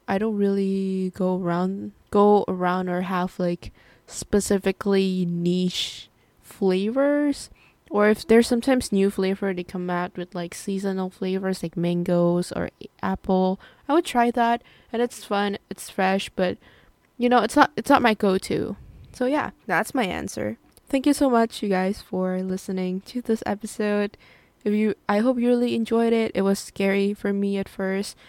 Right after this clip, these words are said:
because usually I would have someone to bounce off my ideas off, which is Nada, and it's fun to have her around, but this has been really fun. It's an experience for sure. And I hope you like my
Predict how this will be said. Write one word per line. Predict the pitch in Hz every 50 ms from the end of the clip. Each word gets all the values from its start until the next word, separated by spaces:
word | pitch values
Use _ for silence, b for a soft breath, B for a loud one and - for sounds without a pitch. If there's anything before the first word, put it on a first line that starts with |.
| b b b b b b
because | - 196 - 214 196 185 185 185 190 - -
usually | 202 196 - 196 190 185 180
I | 185
would | 190 196
have | 202 196 185 190 190
someone | - 202 190 185 185 180 185
to | - 190
bounce | 185 - 180 175 175 175 175 -
off | 175 175 - -
my | 180 165
ideas | 170 175 180 - - 214 214 220 220 220 -
off, | 220 214 214 208 214 208 -
which | - - -
is | 226 226
Nada, | 226 247 233 233 233 233 226 226 226 226 233 240 B B B B B B
and | 214 202
it's | 202 - -
fun | - 196 190 202
to | 208
have | 190 180 180 -
her | 190 180 180 180
around, | 180 175 175 175 175 180 180 -
but | 190 185 185 - 208 - b b b b
this | - 247 254
has | 285 285
been | - 285 269 269
really | 262 262 262 262
fun. | - - 233 220 214 214 214 - -
It's | 202 196 - -
an | 202 196 190 190 - -
experience | 202 - - - 214 202 185 175 175 170 175 202 -
for | - - 175 -
sure. | - - - 180 175 175 190 - b b b b b -
And | 214 214
I |
hope | 226 233 220 -
you | 214 220
like | 214 208 190 190 202 - -
my | 185 185 185 185 185 180